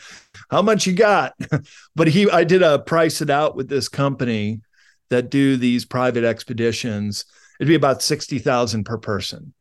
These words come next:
to go to land a, a plane, which they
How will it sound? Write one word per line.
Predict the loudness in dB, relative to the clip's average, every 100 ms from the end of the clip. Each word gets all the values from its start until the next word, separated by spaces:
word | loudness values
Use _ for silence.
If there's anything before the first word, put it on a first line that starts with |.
| _ _ _ -10
to | -4
go | 0 0
to | -2 -10 -10 -4
land | 0 0 2
a, | 2 0 -4 _ _ _ _ _ -18
a | -10
plane, | -2 -2 0 -2
which | -4 -6 -10 -6
they | -4 -4